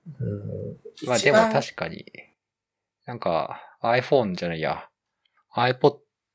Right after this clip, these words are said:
Speaker 2: iPadか。iPadでもアプリ二つ開けるから。
Speaker 1: あ、はいはいはいはい。
Speaker 2: YouTube見ながらTwitterとかはよくやるけど。
Speaker 1: うん。
Speaker 2: あれはまあ便利ですよね。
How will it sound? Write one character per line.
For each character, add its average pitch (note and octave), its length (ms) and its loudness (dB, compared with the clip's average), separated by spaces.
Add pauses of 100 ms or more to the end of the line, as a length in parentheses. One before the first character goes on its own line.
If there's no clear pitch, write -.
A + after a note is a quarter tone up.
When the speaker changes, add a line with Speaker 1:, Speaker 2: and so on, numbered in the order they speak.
(180)
Speaker 2:
iPad B2 960 -2
か。 - 460 -8
iPad B2+ 560 2
で F2+ 80 0
も E2 480 -8
ア G#2+ 120 -4
プ - 120 -8
リ G#2 80 -2
二 A2 220 -6
つ A2 180 -8
開 G2 260 -6
け - 160 -10 (180)
る F2+ 100 -8
か - 160 -6
ら。 - 360 -8 (180)
Speaker 1:
あ、 - 140 0 (420)
は F#3+ 160 -2
い C3+ 80 2
は B2+ 180 -8
い - 40 -8
は - 160 -8
い - 40 -4 (200)
は - 20 -4
い。 G#2+ 40 -2
Speaker 2:
YouTube A2 500 -2
見 F#2+ 80 -2
な G2+ 120 -2
が F#2+ 100 2
ら E2+ 160 0
Twitter - 720 -2
と - 140 -8
か E2+ 100 2
は - 400 0
よ F#2 100 -6
く - 140 -8
や D#2+ 100 -4
る E2+ 200 -10
け - 160 -10
ど。 - 180 -12 (680)
Speaker 1:
う A2+ 520 0
ん。 G2+ 60 -4
Speaker 2:
あ A#2 40 -2
れ C3 80 -2
は B2+ 140 0
ま A#2 200 0
あ D#3 40 -2
便 E3 320 -6
利 - 80 -16
で - 80 -14
す - 140 -10
よ - 80 -20
ね。 - 220 -20